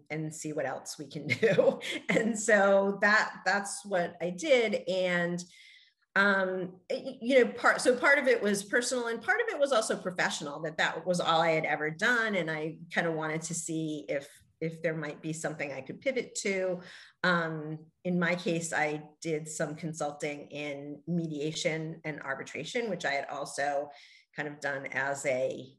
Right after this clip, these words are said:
advisor. So, um, and, but that required some additional training. So I went back to school for that, but it was a much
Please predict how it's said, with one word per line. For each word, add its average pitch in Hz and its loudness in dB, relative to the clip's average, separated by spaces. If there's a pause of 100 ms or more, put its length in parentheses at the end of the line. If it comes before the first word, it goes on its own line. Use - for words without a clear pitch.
(200)
advisor. 160 0 (680)
So, 208 2 (420)
um, 208 4
and, 208 2
but 233 2
that 214 4
required 175 0
some 160 -6
additional 160 -8
training. 320 0
So 202 0
I 180 6
went 175 2
back 170 0
to 180 -10
school 214 -6
for 208 -2
that, 180 4
but 208 0
it - 0
was 202 2
a 208 -2
much 190 -4